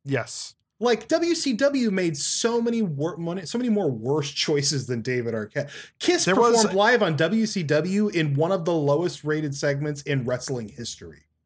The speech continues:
Speaker 1: There was a Viagra on a pole match, if you remember that. I think it
Speaker 2: Ugh.
Speaker 1: was Juventud Guerrera.
Speaker 2: Oklahoma, uh, Juve-, Juvie was in a, a Pinata on a pole match.
Speaker 1: Pinata on a pole.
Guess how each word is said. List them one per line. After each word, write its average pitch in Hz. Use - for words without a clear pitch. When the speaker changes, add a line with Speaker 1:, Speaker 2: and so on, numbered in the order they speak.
Speaker 1:
There 156
was 156
a 143
Viagra 131
on 120
a 117
pole 170
match, 190
if 127
you 123
remember 123
that. 139
I 147
think 226
it 254
Speaker 2:
Ugh. 254
Speaker 1:
was 165
Juventud 190
Guerrera. 160
Speaker 2:
Oklahoma, 254
uh, 156
Juve-, 208
Juvie 294
was 214
in 175
a, 139
a 120
Pinata 151
on 220
a 139
pole 131
match. 139
Speaker 1:
Pinata 139
on 127
a 123
pole. 110